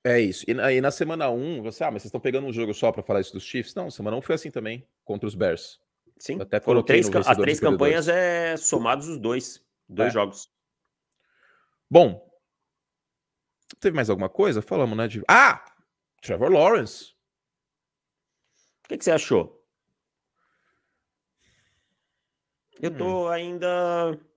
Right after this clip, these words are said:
Speaker 2: confesso que eu ainda tô um pouquinho receoso.
Speaker 1: Hum, mas a gente vê mu-, mas a questão tática, eu digo.
Speaker 2: Melhor, bem melhor,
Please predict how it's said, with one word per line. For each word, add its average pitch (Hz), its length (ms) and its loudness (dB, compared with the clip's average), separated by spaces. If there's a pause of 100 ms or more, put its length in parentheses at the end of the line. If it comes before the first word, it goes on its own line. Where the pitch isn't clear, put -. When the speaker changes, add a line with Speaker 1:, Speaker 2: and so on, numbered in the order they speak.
(380)
Speaker 2:
confesso 180 360 -6
que 185 80 -2
eu - 20 -2
ainda 175 140 -2
tô 175 80 -2
um 170 60 -6
pouquinho 170 340 -6
receoso. 101 560 -6 (440)
Speaker 1:
Hum, 123 300 -12 (260)
mas 156 600 0
a 156 80 2
gente 170 240 -2
vê 151 200 2
mu-, 175 140 -6
mas 160 220 2
a 170 60 0
questão 180 340 0
tática, 135 500 4
eu 98 120 0
digo. 87 360 -10 (480)
Speaker 2:
Melhor, 117 540 4
bem 92 120 -6
melhor, 87 300 -6